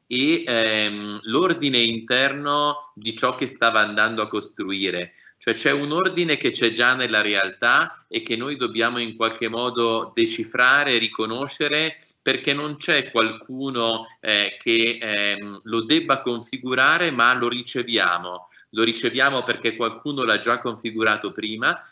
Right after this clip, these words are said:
per esempio l'ordine liturgico viene da una storia, viene da una tradizione, o perché è un ordine scritto, eh, dentro il modo in cui, ehm, un territorio anche fisico è configurato.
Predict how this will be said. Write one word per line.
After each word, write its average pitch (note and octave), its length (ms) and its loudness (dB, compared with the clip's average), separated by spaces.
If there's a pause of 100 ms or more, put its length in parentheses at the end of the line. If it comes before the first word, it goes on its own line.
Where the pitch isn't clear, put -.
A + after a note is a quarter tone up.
(100)
per G2+ 140 -4
esempio G#2 760 -2
l'ordine G#2+ 520 0
liturgico C3 840 -2
viene G#2+ 300 0
da G2 100 4
una G2+ 200 2
storia, A#2 640 0
viene G#2 300 0
da G#2 100 2
una G#2 180 2
tradizione, C#3 880 -2 (260)
o B2+ 120 2
perché C3 320 2
è D#3+ 60 2
un C#3 160 2
ordine D#3 480 0
scritto, D3 800 -2 (160)
eh, G2+ 300 4
dentro D3 320 0
il B2+ 120 -2
modo D#3 320 -2
in A#2+ 220 -2
cui, C#3+ 560 -2 (120)
ehm, G#2 760 0
un C#3 220 -6
territorio C3 880 0
anche C3 340 -2
fisico A2+ 640 -2
è G2 100 2
configurato. G2+ 1000 -2